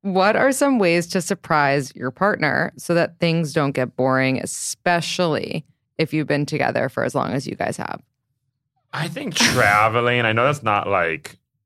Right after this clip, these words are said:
Speaker 2: attainable for everyone, like, on a daily basis or anything. But, like, I think, like, whenever we, like, get to get away from our, like, routine and our life and just kinda mix things up, it, like, is romantic and, like, you know, adds a little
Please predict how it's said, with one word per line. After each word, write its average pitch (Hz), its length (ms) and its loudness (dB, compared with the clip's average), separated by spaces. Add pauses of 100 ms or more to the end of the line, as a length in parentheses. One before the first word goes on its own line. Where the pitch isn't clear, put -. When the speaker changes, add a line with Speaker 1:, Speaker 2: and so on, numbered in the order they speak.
(160)
Speaker 2:
attainable 98 640 0
for 95 100 -4
everyone, 87 380 -2
like, 82 160 -4
on 82 60 -2
a 80 60 -4
daily 80 480 -6
basis 73 420 -10
or 82 100 -4
anything. 80 340 -10
But, 92 160 0
like, 90 200 -2
I 95 140 -2
think, 104 340 -4
like, 90 220 0
whenever 95 260 0
we, 117 160 0
like, 101 200 0
get 92 140 -4
to - 80 -12
get 90 180 -2
away 92 340 2
from 90 460 -2
our, 85 180 0
like, 85 180 -2
routine 87 600 -6
and 85 100 -4
our 82 140 0
life 85 480 0
and 85 80 -10
just 80 140 -12
kinda 85 180 -6
mix 80 320 -8
things 87 380 -8
up, 82 280 0
it, 90 120 -4
like, 85 200 -4
is 85 140 -4
romantic 80 800 -6
and, 78 160 -12
like, 78 400 -12 (100)
you 92 80 -10
know, 82 140 -10
adds 80 260 -6
a 85 60 -12
little 78 400 -10